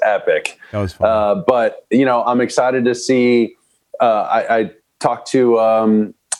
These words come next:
Speaker 1: uh, Cam Jordan this week on Fourth and Forever, and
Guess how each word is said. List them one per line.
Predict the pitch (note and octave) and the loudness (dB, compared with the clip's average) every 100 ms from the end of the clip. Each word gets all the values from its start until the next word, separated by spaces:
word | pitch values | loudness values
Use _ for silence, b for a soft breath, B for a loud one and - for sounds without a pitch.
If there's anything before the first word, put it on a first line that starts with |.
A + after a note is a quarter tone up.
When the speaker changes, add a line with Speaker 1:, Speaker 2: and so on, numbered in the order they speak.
| _ | _
Speaker 1:
uh, | A2+ A2+ G#2+ | 0 0 0
Cam | C#3+ B2 A#2+ | -2 0 2
Jordan | C#3 A#2+ G#2+ | 2 2 0
this | G2 | 0
week | A2+ F#2 - G2+ | 0 -2 -2 -4
on | G2 F#2+ | -2 -2
Fourth | - G#2+ G#2+ | -2 -2 -2
and | G2+ | 0
Forever, | G2+ G2+ E2+ - B B B - | 0 0 0 -4 B B B -4
and | G#2 G#2 G2+ G2 F2+ | -2 0 0 0 -2